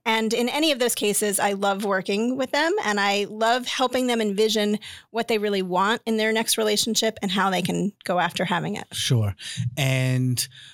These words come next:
Speaker 2: can you help the audience understand, you know, maybe, 'cause there's a lot of people out there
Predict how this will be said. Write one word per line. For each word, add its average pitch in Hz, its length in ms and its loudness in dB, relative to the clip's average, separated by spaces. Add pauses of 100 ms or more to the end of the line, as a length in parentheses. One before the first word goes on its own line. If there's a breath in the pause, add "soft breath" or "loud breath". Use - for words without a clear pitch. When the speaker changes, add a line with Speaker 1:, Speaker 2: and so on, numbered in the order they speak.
(280 loud breath)
Speaker 2:
can 143 300 2
you 156 400 0 (300)
help 160 360 0 (400)
the 131 220 0
audience 131 500 2
understand, 120 880 0 (140)
you 127 120 0
know, 120 140 2
maybe, 120 360 0
'cause 120 200 0
there's 123 240 2
a 123 80 0
lot 143 220 2
of 135 80 -2
people 117 200 0
out 113 180 0
there 113 280 2